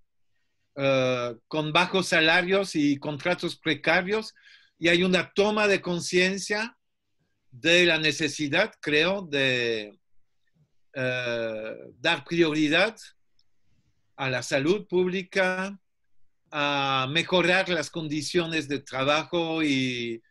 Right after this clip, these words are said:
de salarios de trabajadores, ah, y trabajadores, eh, en, eh, actividades vitales para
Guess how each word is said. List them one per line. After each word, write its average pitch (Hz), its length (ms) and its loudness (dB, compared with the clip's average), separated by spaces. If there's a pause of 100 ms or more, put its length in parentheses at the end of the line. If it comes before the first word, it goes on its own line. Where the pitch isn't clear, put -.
(260)
de 127 140 -6
salarios 151 880 0 (680)
de 117 800 -2 (840)
trabajadores, 143 1080 0
ah, 135 280 -4
y 127 120 -8
trabajadores, 135 1000 -4 (840)
eh, 120 640 -4 (300)
en, 151 540 2 (300)
eh, 120 400 -6
actividades 160 1080 -2
vitales 156 720 -2
para 117 760 -4